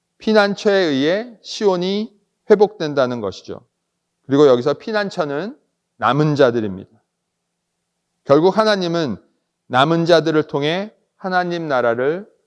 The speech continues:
회복하신다는 거죠. 십삼 장, 십사 장의 결론은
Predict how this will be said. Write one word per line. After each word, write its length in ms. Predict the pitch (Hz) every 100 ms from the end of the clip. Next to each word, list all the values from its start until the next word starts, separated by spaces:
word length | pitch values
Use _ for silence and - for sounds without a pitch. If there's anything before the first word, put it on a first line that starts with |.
| _ _ -
회복하신다는 1200 | 151 156 156 - 156 - 147 131 113 113 127 143
거죠. 360 | 113 95 95 _ _ _ _ _ _ _ _ _ _ _ _ - _ _ _ _ _ _
십삼 580 | - 196 - 233 208 202
장, 440 | 190 180 151 127
십사 400 | - 202 165 131
장의 500 | 127 143 139 135 117
결론은 680 | 107 127 139 135 170 131 98